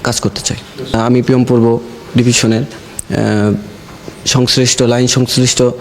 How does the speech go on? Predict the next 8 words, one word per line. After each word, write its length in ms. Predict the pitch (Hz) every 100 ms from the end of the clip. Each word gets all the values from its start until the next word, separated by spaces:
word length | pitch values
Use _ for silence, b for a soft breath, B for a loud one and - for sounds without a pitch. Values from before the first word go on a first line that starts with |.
| B -
যেসব 300 | 120 117 113 117 - -
স্যাররা 400 | - 123 113 110
আছে, 300 | 107 127 156 - -
আমাদের 280 | 110 110 110 - -
ডিসি 220 | 117 113 117
মহোদয় 220 | 110 113
স্যার 200 | 120 104
আছে, 260 | 101 135